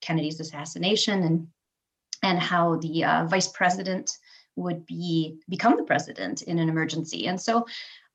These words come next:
all of these, um, all of these, uh, understandings about government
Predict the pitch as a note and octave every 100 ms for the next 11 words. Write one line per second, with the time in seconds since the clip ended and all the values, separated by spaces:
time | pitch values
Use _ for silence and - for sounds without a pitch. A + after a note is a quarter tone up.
0 | _ - E4+ F4+ B3 A3 G3+ - F#3+ F#3
1 | F3 D#3+ F#3+ - _ _ _ - - A3
2 | B3 A3 F#3 F3+ E3+ - - - _ _
3 | - G3+ - A3+ - - A3 C#4 G#3+ F3
4 | F#3+ E3+ F3 E3 E3 - F3+ G3 F3 F3
5 | F3+ -